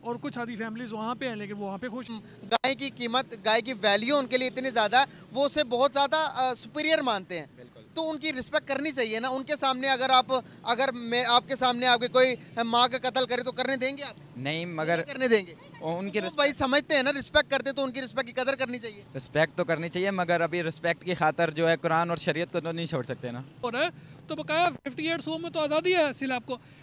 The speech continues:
Speaker 1: इसी तरह अगर आप पा-, बात
Speaker 2: मस्जिदें वहाँ पर गिरा रहे हैं, आपको पता है?
Speaker 1: देखिए, मैंने अभी तक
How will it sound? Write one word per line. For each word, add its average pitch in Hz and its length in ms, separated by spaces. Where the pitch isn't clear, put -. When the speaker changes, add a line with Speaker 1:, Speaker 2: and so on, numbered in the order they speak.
Speaker 1:
इसी 320 160
तरह 370 180
अगर 330 180
आप 320 100
पा-, 254 420
बात 262 200
Speaker 2:
मस्जिदें 285 280
वहाँ 254 200
पर 262 120
गिरा 214 280
रहे 226 100
हैं, 226 60
आपको 220 180
पता 220 220
है? 262 60
Speaker 1:
देखिए, 277 220
मैंने 330 320
अभी 339 160
तक 349 120